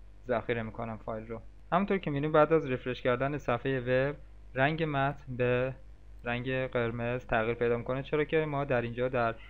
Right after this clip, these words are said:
بخش استایل سی اس اس رنگ رو قرمز تعریف کردیم. حالا می‌تونید اندازه فونت یا نوع فونت رو هم در واقع برای اون ایجاد کنید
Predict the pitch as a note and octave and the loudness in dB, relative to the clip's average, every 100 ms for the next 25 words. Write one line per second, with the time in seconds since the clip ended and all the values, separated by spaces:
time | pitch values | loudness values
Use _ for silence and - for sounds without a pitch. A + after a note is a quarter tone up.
0 | - - C3 C#3+ A#2+ - A#2+ A#2 - A#2+ | -4 0 2 2 0 0 0 -2 -2 -4
1 | A2+ C#3 C#3 C3+ C3 C#3 C#3+ C#3+ C#3+ - | -2 -4 -2 -2 0 0 0 0 -4 -14
2 | - B2+ B2 A#2+ A#2+ - G#2+ G#2 - A2+ | -4 4 4 4 0 -2 -2 -2 -4 -2
3 | G#2+ A2 - - - - C#3 C#3+ D3 C#3+ | -2 -6 -12 -16 -18 -4 2 4 2 -2
4 | D3+ C#3 B2 A#2+ A#2+ C3 C3+ C3+ C3 C3+ | 0 2 2 2 2 2 -2 -4 -4 -2
5 | B2+ B2+ C3+ C3 C3 - C3 B2 C3 C3 | -2 0 -2 -2 -8 -6 -4 -2 0 -2
6 | C3 - - - - B2 A#2+ A#2 A2+ B2 | -2 -8 -18 -20 -4 0 2 2 4 4
7 | B2+ A#2+ A#2+ A#2+ B2 B2+ - B2 A#2 B2 | 4 4 2 2 -2 -4 -6 -4 2 2
8 | B2 D3+ C#3+ C3 | 2 -4 -4 -4